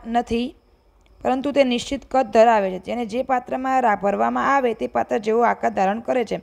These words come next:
અને પ્રવાહીમાં વહનશીલતાનો ગુણ છે, તેથી જ તેનો આકાર બદલાય છે. એટલે પ્રવાહી સખત નથી, પરંતુ તરલ છે.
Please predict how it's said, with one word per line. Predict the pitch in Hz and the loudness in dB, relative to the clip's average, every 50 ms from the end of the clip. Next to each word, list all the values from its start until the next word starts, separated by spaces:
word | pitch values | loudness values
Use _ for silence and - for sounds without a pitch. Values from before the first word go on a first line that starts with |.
| _ _ _ - - - - - - - - | _ _ _ -20 -20 -20 -20 -20 -20 -14 -6
અને | 220 226 | -4 -4
પ્રવાહીમાં | 214 - 240 240 254 269 285 302 285 277 269 269 233 | -2 0 0 2 2 2 2 0 0 0 0 0 2
વહનશીલતાનો | 190 202 202 220 247 262 262 - 277 247 240 233 247 247 240 247 254 262 | 2 2 2 2 0 0 -4 -4 -4 -4 -2 -2 -2 -2 0 -2 -2 -4
ગુણ | 240 - 202 220 226 240 | -4 -4 -6 -4 -4 -4
છે, | 233 - 190 160 - - - - - _ _ | -4 -2 -2 -4 -4 -8 -16 -20 -20 _ _
તેથી | - 247 254 285 311 294 | -8 -6 -2 -2 -2 -2
જ | 269 | -2
તેનો | - 285 269 262 269 | -2 -2 0 0 0
આકાર | - 233 226 220 - 247 247 233 | 2 2 2 2 2 0 0 0
બદલાય | 220 220 - 240 254 247 226 202 | -2 -4 -2 2 2 2 2 2
છે. | - 180 - - _ _ _ _ _ _ _ _ - | -2 -8 -12 -12 _ _ _ _ _ _ _ _ -8
એટલે | 208 220 240 | -6 -6 -6
પ્રવાહી | - 240 226 220 240 254 262 285 | -2 0 0 2 2 2 2 0
સખત | - - 226 - - 277 285 285 | 0 -2 -2 -2 -2 -2 -2 -2
નથી, | 277 294 285 294 302 | -2 -4 -4 -4 -4
પરંતુ | 247 - 226 233 233 240 233 294 311 | -6 -4 -4 -4 -4 -4 -6 -8 -10
તરલ | 311 - - 262 262 269 269 254 233 | -8 -4 0 2 4 4 4 2 0
છે. | 190 208 180 | -2 -4 -6